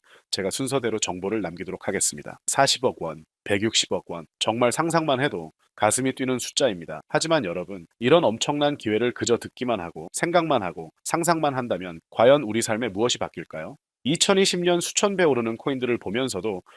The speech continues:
설마 하는 마음에, 다음에 하는 마음에 망설이다가 그 엄청난 불장을 놓쳤던 것을 기억해야 합니다. 그때와 똑같은, 아니, 정부와 기관이 함께하는 더 큰 혁신이 지금 우리 눈앞에 있습니다. 이 엄청난 기회를,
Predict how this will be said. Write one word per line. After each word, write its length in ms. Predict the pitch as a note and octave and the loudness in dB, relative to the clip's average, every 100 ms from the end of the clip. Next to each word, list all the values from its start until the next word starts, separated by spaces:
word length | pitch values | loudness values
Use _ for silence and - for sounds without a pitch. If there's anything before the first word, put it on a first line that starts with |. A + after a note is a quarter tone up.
| - | -6
설마 340 | - G3 G3+ | 2 4 6
하는 260 | F3 F3 E3+ | 6 4 4
마음에, 340 | G2+ F2 F2 E2+ | 0 -2 -4 2
다음에 300 | A2+ C#3+ E3 | 6 6 6
하는 240 | C#3+ C#3 | 2 2
마음에 260 | G2+ F#2 A2 | 0 0 -2
망설이다가 640 | F2 F2+ F#2+ F2+ F2 F#2 - - - | -4 -4 -6 -4 -2 -2 -4 -20 -6
그 120 | - B2 | 0 2
엄청난 560 | A#2 D#3 - F#3 F#3 | 4 2 2 2 2
불장을 360 | F3+ A2 A#2 A2 | 2 2 4 4
놓쳤던 440 | F#2 - F2+ G#2 F#2 | 2 -2 -4 -2 -2
것을 300 | E2+ C3 D3 _ _ - | 0 2 0 _ _ -10
기억해야 520 | - A#2+ B2+ - G#2 | 4 4 4 4 2
합니다. 480 | E2+ E2+ D#2 - - - | 2 -6 -8 -10 -10 -10
그때와 420 | - - E3 E3 | -6 4 8 8
똑같은, 600 | D#3+ F3 F#3 G3 G2 D#2 - _ _ - | 6 4 4 2 0 -6 -10 _ _ -4
아니, 220 | F#2+ D#2 _ _ - | -4 -4 _ _ -2
정부와 440 | - A2 B2 C3 | 2 4 6 6
기관이 360 | A#2+ G#2 A#2 A#2+ | 6 4 4 4
함께하는 480 | A#2+ E3 D3+ C#3 A#2+ | 0 0 2 2 0
더 100 | F2 | -4
큰 240 | - A#2+ | -2 -2
혁신이 380 | B2+ C3+ B2 A#2+ | -2 -2 0 0
지금 260 | - G#2 A2 - - - | 2 0 0 -6 -18 -8
우리 160 | G2 G#2 | 0 2
눈앞에 360 | F2+ F2+ - F#2 | 2 -2 -2 0
있습니다. 500 | D#2+ D#2+ D2 C#2+ D#2 - | 0 -2 -6 -12 -12 0
이 140 | A2+ | 4
엄청난 560 | F#2 G2 - A#2+ A#2 A2 | 4 2 0 2 2 2
기회를, 440 | - F2+ F2 F2+ | 0 0 2 0